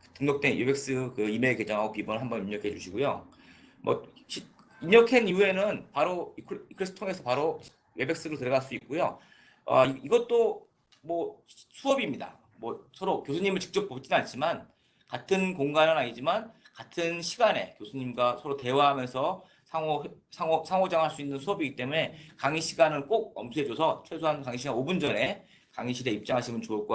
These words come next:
같고요. 그다음에 입장할 때는 이제 뭐 미팅 참여 이렇게 오늘도 비슷하게 들어오겠지만 그다음 비밀번호 입력하는 과정이 있고요. 그 앱이 깔려 있으면은 이제 미팅 시작해서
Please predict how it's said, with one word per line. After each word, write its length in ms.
같고요. 360
그다음에 680
입장할 360
때는 220
이제 140
뭐 140
미팅 260
참여 320
이렇게 440
오늘도 280
비슷하게 280
들어오겠지만 460
그다음 180
비밀번호 520
입력하는 480
과정이 340
있고요. 400
그 140
앱이 200
깔려 220
있으면은 560
이제 160
미팅 260
시작해서 760